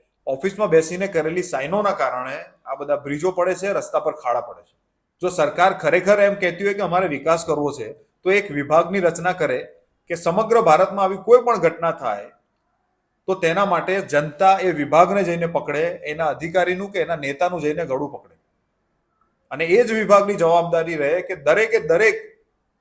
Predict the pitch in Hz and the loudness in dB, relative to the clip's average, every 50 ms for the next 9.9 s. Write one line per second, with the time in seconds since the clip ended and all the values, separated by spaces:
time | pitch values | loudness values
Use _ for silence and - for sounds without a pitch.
0 | _ _ _ _ _ _ - 147 156 135 160 156 151 - 139 143 139 156 175 190 | _ _ _ _ _ _ -8 -8 -4 0 0 0 0 -2 -6 -4 2 4 4 4
1 | 180 175 170 156 139 123 - 160 165 165 170 180 190 196 180 160 143 139 147 151 | 2 0 -4 -6 -6 -6 -6 -8 -6 -4 -2 -2 0 0 -2 -4 -4 0 0 0
2 | 151 151 147 143 135 135 131 - _ _ _ _ _ _ _ _ - - 160 165 | 0 0 -4 -10 -12 -14 -14 -18 _ _ _ _ _ _ _ _ -12 -10 -8 -6
3 | 180 190 190 - 160 170 196 220 202 180 170 160 170 202 208 190 - - - - | -6 -6 -6 -4 0 0 2 2 2 2 4 4 4 4 2 -2 -8 -10 -8 -6
4 | 226 240 233 208 190 196 190 170 175 175 170 165 156 143 147 147 156 160 185 180 | -6 -2 0 2 2 2 2 0 -2 -2 -2 0 0 -2 -2 -2 -4 -6 -6 -6
5 | 175 - - 175 165 170 160 151 - 180 185 180 - - 180 175 180 180 185 185 | -8 -10 -10 -10 -6 -2 -2 0 2 2 2 2 2 0 0 2 2 2 0 0
6 | 196 202 196 - - 151 139 156 151 - - 185 202 196 - - 180 180 180 175 | -4 -6 -10 -12 -12 -12 -10 -10 -10 -8 -4 -4 -4 -4 -2 -2 -2 0 -2 -2
7 | 175 170 175 170 170 170 - - 165 160 160 156 135 - 127 113 104 101 87 _ | -4 -2 -2 -2 -2 -4 -8 -12 -12 -12 -12 -14 -14 -12 -12 -12 -12 -14 -20 _
8 | _ _ _ _ _ _ _ _ _ _ _ _ _ _ _ _ _ _ _ _ | _ _ _ _ _ _ _ _ _ _ _ _ _ _ _ _ _ _ _ _
9 | - 127 143 170 190 196 185 185 175 170 170 180 196 190 190 185 175 | -10 -4 0 2 2 4 4 2 4 6 6 6 6 6 2 -2 -2